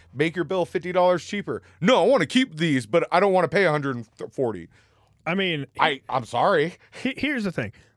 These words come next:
Speaker 2: Like, I pay for YouTube Premium. I'm not gonna pay for YouTube T V,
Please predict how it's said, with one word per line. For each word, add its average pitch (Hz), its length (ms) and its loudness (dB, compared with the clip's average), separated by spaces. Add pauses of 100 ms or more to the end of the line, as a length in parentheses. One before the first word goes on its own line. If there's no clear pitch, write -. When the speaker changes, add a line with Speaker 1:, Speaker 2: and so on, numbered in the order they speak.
Speaker 2:
Like, 151 340 -4 (120)
I 247 200 -2
pay 196 360 -2
for 151 440 -4 (120)
YouTube 135 500 -4
Premium. 92 600 -10 (1040)
I'm 156 120 -4
not 190 160 -4
gonna 190 140 -4
pay 196 120 -2
for 190 100 -8
YouTube 196 300 -4
T 226 140 -4
V, 220 300 -4